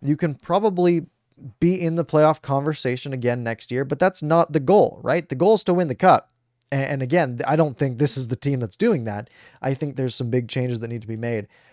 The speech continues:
Um, I don't know if you wanna just write another year off, uh, and not work towards that as everyone gets another year older.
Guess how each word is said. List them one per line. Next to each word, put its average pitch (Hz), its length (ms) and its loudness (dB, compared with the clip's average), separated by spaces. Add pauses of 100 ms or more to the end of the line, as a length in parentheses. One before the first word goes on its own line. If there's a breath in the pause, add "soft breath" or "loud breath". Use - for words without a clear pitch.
(200 soft breath)
Um, 120 640 0 (180)
I 131 80 -2
don't 139 140 0
know 139 100 -2
if 123 100 -2
you 135 80 -2
wanna 127 160 0
just 117 160 -4
write 117 280 2
another 113 280 -2
year 120 280 0
off, 110 480 0
uh, 107 280 -4
and 113 200 -10
not 117 200 -2
work 117 260 -4
towards 151 400 -2
that 139 180 4
as 123 100 0
everyone 123 160 -2
gets 117 160 -6
another 110 180 -6
year 104 220 -4
older. 165 420 6